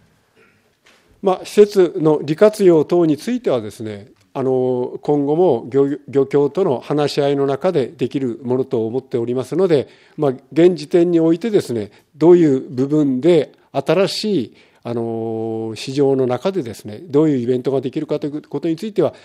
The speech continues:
今、私の方から答弁はできないということでご理解いただきたいと思います。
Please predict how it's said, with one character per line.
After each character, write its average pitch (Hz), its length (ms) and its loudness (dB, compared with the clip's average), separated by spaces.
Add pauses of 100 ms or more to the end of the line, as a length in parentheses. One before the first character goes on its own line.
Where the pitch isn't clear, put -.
(140)
今、 151 400 0
私 139 340 -8
の 139 80 -2
方 170 100 -4
か 147 120 -2
ら 113 200 -2
答 135 160 2
弁 120 320 -8 (680)
は 170 240 0 (120)
で 135 100 -2
き 165 100 0
な 151 100 4
い 135 80 2
と 131 100 -6
い 117 40 -2
う 110 40 -6
こ 123 100 -4
と 185 100 -8
で 143 80 -2
ご 113 100 -2
理 117 80 -2
解 113 140 -12
い 101 40 -12
た 107 80 -16
だ 98 100 -14
き - 80 -20
た 107 80 -12
い 101 80 -12
と 156 80 -10
思 127 100 -10
い - 60 -18
ま 107 100 -20
す。 - 240 -20